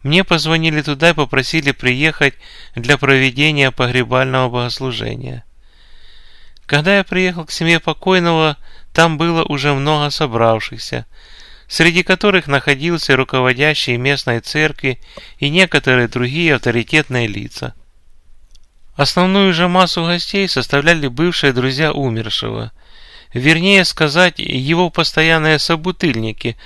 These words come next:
от которых и теперь за версту разило алкоголем. Я невольно вспомнил слова одного маленького мальчика, который, проходя мимо пивоваренного завода, потянул за рукав свою мать и сказал:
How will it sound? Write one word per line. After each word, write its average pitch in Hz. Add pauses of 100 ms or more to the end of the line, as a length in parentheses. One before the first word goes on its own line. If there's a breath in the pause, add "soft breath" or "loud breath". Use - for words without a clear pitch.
(200 loud breath)
от 139
которых 180
и 185
теперь 139
за 131
версту 147
разило 135
алкоголем. 120 (960 soft breath)
Я 170
невольно 190
вспомнил 165
слова 147
одного 139
маленького 139
мальчика, 117 (600 loud breath)
который, 160
проходя 160
мимо 151
пивоваренного 131
завода, 135 (500 loud breath)
потянул 156
за 135
рукав 143
свою 135
мать 147
и 120
сказал: 117